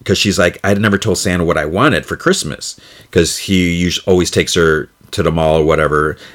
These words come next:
and he didn't do it this year. So he, he leaves, comes back, he, like, looks in this, whatever, this one part of the house. He finds this, like, little, like, walkie-talkie with, like, a headphone stuff. He's like, "This is a magic radio." He's like,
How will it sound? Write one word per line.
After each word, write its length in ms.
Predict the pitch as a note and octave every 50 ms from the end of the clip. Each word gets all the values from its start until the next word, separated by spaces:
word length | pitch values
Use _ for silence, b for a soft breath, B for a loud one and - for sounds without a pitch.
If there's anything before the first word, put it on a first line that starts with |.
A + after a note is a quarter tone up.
| B
and 140 | - E2 D#2+
he 100 | F2 F2
didn't 140 | D#2+ D2+ C2+
do 100 | F#2+ F#2+
it 80 | F2+
this 180 | - D2 - -
year. 240 | C#2+ C2 - - - B B B B B B B
So 140 | - G2+
he, 300 | G2 G#2 A2 G#2+ G#2+ G#2+
he 280 | F#2+ - G#2+ G#2 A2 G#2
leaves, 320 | F#2+ G#2 G#2+ G#2 G2 F2
comes 200 | - - G2+ F2+
back, 320 | D#2+ - F#2+ F2+ E2+ E2+ -
he, 140 | G#2 F2+ E2+
like, 220 | C#2+ E2+ E2+ -
looks 400 | - B1+ - F2+ F2 F2+ F2+ -
in 80 | - E2+
this, 140 | E2 D#2+ D#2 - -
whatever, 360 | - - E2+ E2 D#2+ D#2+ D#2+
this 180 | D#2+ D#2 - -
one 220 | E2 D#2+ D2+ D2+
part 220 | - - E2 D#2
of 80 | D2+ C#2+
the 80 | D2+ C#2+
house. 320 | - D#2+ D#2 D2+ D2+ - B B B B B B B
He 100 | B -
finds 260 | G2 - A2 G#2+ G2+
this, 120 | F#2+ F#2 -
like, 140 | G#2 E2+ -
little, 340 | - F#2 G2 G2 G2 F#2 F2
like, 160 | F2 E2+ -
walkie-talkie 600 | F#2 F#2 F#2 F#2 - F2+ - - E2+ F2+ - G2+
with, 100 | F#2 E2
like, 120 | F#2+ -
a 80 | - D2
headphone 380 | E2 E2+ C2 - G#2 G2 G2+ G2
stuff. 480 | - A2+ A2+ B2+ - - _ _ _ _
He's 220 | - A2+ G#2+ F#2
like, 180 | F2 F2 E2 -
"This 220 | G2+ A2 G#2 -
is 160 | A2+ G2+ E2+ F#2
a 40 |
magic 420 | E2+ F#2 F2 E2+ E2+ - F2+ - -
radio." 300 | F#2 F#2 F#2 E2+ D#2+ D#2
He's 140 | D#2+ D2+ F2+
like, 160 | D#2+ -